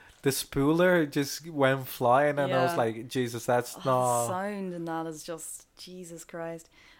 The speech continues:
Speaker 2: Uh, yeah, I wanted to ask you about, um, the visual style of the movie, 'cause you said earlier that you couldn't really fault it, but, um, this is a very, um, it's not unique, but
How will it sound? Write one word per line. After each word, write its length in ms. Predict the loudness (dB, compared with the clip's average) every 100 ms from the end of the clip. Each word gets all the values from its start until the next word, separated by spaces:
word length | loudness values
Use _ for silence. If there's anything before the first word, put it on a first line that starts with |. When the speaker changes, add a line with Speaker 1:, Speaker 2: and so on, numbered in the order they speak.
| -6
Speaker 2:
Uh, 240 | -2 -2 0
yeah, 200 | 0 0
I 40 |
wanted 240 | 0 2
to 40 | 2
ask 200 | 0 -4
you 40 |
about, 280 | -4 -4 -4
um, 580 | -4 -2 -2 -2 -4 -6
the 80 | -8
visual 380 | -4 -6 -4 -8
style 560 | -6 -4 -4 -4 -6 -10 -14
of 180 | -12
the 60 | -10
movie, 320 | -8 -8 -10
'cause 160 | -14 -14
you 80 | -8
said 200 | -4 -4
earlier 240 | -4 -4
that 140 | -6
you 100 | -8 -10
couldn't 240 | -18 -14 -12
really 160 | -12
fault 320 | -12 -12 -10 -12
it, 120 | -12
but, 160 | -10 -8
um, 420 | -6 -8 -10 -12 -16 _ _ _ -10
this 180 | -8
is 120 | -8 -8
a 60 |
very, 520 | -6 -4 -4 -4 -4
um, 440 | -4 -6 -8 -10 -14 _ _ _ _ _ _
it's 80 | -8
not 140 | -6
unique, 420 | -4 -4 -4 -4
but 320 | -4 -2 -4